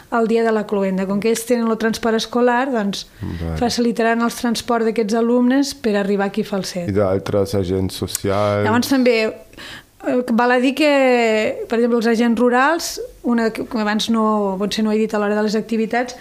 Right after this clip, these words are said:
Speaker 1: també ens han ajudat molt, faran tallers també el dia de la Cloenda i, a més a més,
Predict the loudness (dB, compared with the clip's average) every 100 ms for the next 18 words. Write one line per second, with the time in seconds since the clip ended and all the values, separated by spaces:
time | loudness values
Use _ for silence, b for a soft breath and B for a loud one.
0 | B B B -4 0 2 4 4 2 2
1 | 2 2 2 2 2 4 4 2 0 0
2 | 0 0 2 2 2 0 -4 -4 -2 0
3 | 2 2 0 0 0 2 2 2 2 2
4 | 2 2 -2